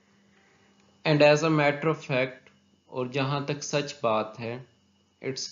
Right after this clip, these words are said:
customs were not so silly as you suppose, इसकी रिवायात इतनी अहमकाना नहीं थी,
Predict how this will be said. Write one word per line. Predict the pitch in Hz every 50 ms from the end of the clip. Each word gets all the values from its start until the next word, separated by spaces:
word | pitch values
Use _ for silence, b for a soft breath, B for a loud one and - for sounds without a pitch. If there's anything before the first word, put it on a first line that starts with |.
| - -
customs | - 135 135 135 - - - 147 143 143 143 143 139 139 - 113
were | 120 123 123 120
not | 123 120 120 120 123 -
so | - - - 135 131 131 127
silly | 127 - - - - 135 131 135 131 117 110 113 - - - - -
as | 113 117 113 - -
you | 123 117
suppose, | - - - - - 110 107 104 101 95 - - - - _ _ _ _ _ _ _ _ _ _ _ _ _ _ _ _ -
इसकी | - 131 - - - - _ _ _ _ _ _ - 143 135 131
रिवायात | 127 120 113 117 117 113 113 113 117 117 113 117 123 123 - - - _ _ _ _ _ _ _ _ _ _ _ _ -
इतनी | 120 120 - - 123 123 123 123 123 123 123 180 - - - _ _ _ -
अहमकाना | - 120 123 135 131 127 127 - 123 117 117 123 127 127 127
नहीं | 120 120 113 123 147 151 139 139
थी, | - - 107 101 107 - -